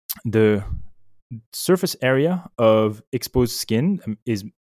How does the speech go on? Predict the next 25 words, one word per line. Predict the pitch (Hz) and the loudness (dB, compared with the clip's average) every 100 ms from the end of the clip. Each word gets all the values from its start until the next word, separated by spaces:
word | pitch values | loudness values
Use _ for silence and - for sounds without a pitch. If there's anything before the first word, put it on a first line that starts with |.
| _ | _
is | 113 104 | -8 -4
something | 123 110 113 | -2 -2 -2
that | 107 | -2
is | 101 | -2
important | 104 - 107 92 | -4 -2 -2 -4
as | 101 | -2
well. | 107 | -2
The | 156 110 | -2 -2
more | 104 107 - | -2 -2 -2
area | 110 110 110 | -2 0 0
is | 104 107 | -2 -4
exposed, | - - 104 151 113 | -10 -4 -2 -2 -4
the | |
greater | 110 110 107 | -6 -4 -4
the | 101 | -4
rate | 104 101 | -4 -6
of | 95 | -8
decline. | 98 - 98 107 180 175 _ _ - _ - | -12 -12 -10 -6 -6 -8 _ _ -20 _ -6
And | 110 | -2
then | 107 107 104 107 - | 0 0 0 -2 -6
the | 107 107 104 101 98 - _ _ _ _ _ | -4 0 2 0 -2 -6 _ _ _ _ _
total | - 160 160 | 0 4 4
serum | 156 139 135 123 | 2 -2 -2 0
bilirubin | 117 113 113 110 110 | 0 0 0 -2 -6
concentration | 113 113 101 - 113 - 107 117 | -6 -8 -10 -6 -6 -4 -6 -6